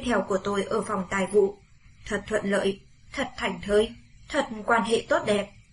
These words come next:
thật là vui. Rất nhanh sau đó, tôi bị thường phát hiện, tuy có thay đổi bộ phận, nhưng hiệu suất công tác cũng không cao lên nhiều. Email của công ty có thể làm chứng. Phương diện này,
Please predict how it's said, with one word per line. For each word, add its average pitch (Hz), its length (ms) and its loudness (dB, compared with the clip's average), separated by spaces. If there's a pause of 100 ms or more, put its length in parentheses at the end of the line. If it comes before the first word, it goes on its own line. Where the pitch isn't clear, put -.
(200)
thật 196 240 -6
là 180 280 0
vui. 214 260 4 (840)
Rất 254 280 -2
nhanh 208 220 0
sau 202 200 2
đó, 185 360 0 (240)
tôi 254 180 10
bị 220 200 0
thường 220 260 4
phát 294 200 -2
hiện, 247 200 2 (680)
tuy 208 280 6
có 196 160 0
thay 226 160 0
đổi 190 220 4
bộ 180 220 4
phận, 208 200 -2 (460)
nhưng 277 220 6
hiệu 254 180 6
suất 330 240 0
công 202 220 4
tác 226 240 2
cũng - 160 -4
không 233 200 2
cao 202 220 6
lên 196 220 2
nhiều. 185 240 4 (800)
Email 240 360 4 (100)
của 226 200 8
công 202 180 2
ty 202 280 6
có 247 140 0
thể 330 160 4
làm 190 220 2
chứng. 202 280 2 (1000)
Phương 226 200 4
diện 202 220 2
này, 190 320 0